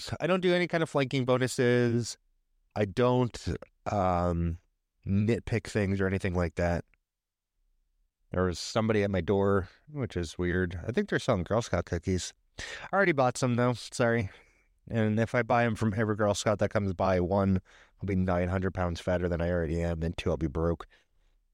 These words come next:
Um, you know, early bird gets the worm. What can I say, kids? Get out there early. Uh, obviously, having fun is always the most important thing,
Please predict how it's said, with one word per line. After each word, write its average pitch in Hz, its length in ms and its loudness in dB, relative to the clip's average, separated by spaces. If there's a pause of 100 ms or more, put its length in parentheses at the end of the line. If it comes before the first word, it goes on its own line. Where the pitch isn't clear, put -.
Um, 143 580 2 (200)
you 117 140 -2
know, 143 140 2
early 135 240 2
bird 139 200 0
gets 147 220 -4
the 156 80 2
worm. 151 320 2 (160)
What 131 140 -2
can 131 80 0
I 123 60 2
say, 131 200 0
kids? 120 460 -2 (520)
Get 113 140 -2
out 117 140 2
there 123 120 2
early. 117 380 2 (180)
Uh, 110 240 2
obviously, 170 460 2
having 139 240 -2
fun 113 220 0
is 110 140 0
always 110 180 4
the 104 40 2
most 104 220 0
important 104 280 -2
thing, 104 280 2